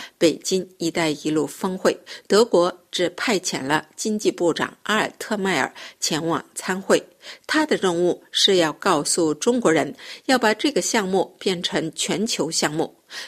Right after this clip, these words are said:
到目前为止，这个项目还只是个单行道，北京说了算。中国国有银行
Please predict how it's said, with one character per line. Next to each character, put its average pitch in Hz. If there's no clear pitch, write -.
到 254
目 254
前 202
为 190
止， -
这 202
个 160
项 185
目 180
还 185
只 160
是 -
个 151
单 240
行 143
道， 147
北 156
京 220
说 247
了 185
算。 -
中 320
国 233
国 190
有 156
银 156
行 160